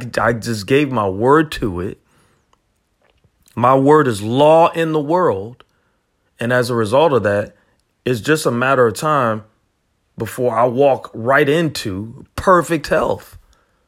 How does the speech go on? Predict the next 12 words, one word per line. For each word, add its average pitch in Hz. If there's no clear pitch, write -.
vibrant, 143
radiant 151
health. 135
You 110
know, 120
um, 110
I 127
remember 131
I 127
met 135
this 107
guy. 113